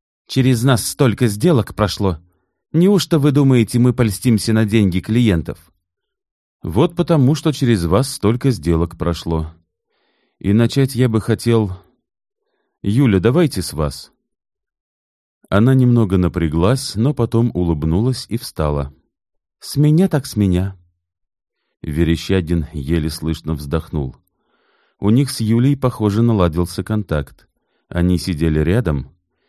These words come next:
и даже недовольный вид матери не мог испортить Макару Ивановичу настроение. Алексей же,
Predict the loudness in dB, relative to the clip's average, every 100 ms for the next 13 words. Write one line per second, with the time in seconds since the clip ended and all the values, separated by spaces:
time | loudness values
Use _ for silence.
0 | _ -8 0 2 2 0 0 0 0 2
1 | 2 0 0 -4 -2 -2 -2 -2 -4 -2
2 | 0 0 -2 -4 -12 -6 -6 -4 -8 -6
3 | -6 -4 -4 -2 -2 -2 -2 -4 -6 -6
4 | -6 -4 -4 -2 -4 -4 -6 -8 -16 _
5 | _ _ _ _ _ _ _ _ _ _
6 | _ -8 -2 -2 -2 0 0 2 2 0